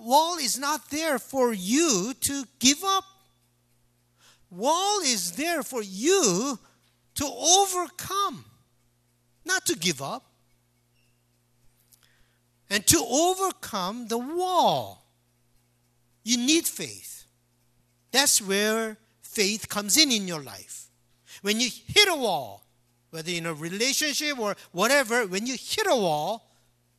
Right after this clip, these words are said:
to overcome that, what you need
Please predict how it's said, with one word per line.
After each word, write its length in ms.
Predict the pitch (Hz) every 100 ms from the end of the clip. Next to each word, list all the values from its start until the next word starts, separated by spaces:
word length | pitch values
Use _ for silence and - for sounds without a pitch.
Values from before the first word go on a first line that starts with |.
| _ _ _
to 120 | - 277 -
overcome 840 | 302 359 403 381 302 - 214 175 156
that, 360 | 156 190 220 _ _ _ -
what 240 | 190 -
you 60 | 185
need 460 | 180 240 233 117